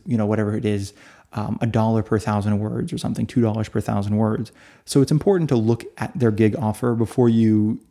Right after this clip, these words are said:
you change your prices based on theirs. So back to your own gig,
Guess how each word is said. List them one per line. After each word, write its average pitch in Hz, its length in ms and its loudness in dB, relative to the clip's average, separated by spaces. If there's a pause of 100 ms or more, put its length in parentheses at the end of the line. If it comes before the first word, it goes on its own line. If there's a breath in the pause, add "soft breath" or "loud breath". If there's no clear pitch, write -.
(300)
you 113 360 2
change 135 400 0
your 113 160 2
prices 151 480 -4
based - 400 -2
on 107 200 -2
theirs. 107 420 -6 (100)
So 135 180 -2
back 139 200 -2
to 120 80 2
your 110 80 4
own 110 120 2
gig, 175 280 0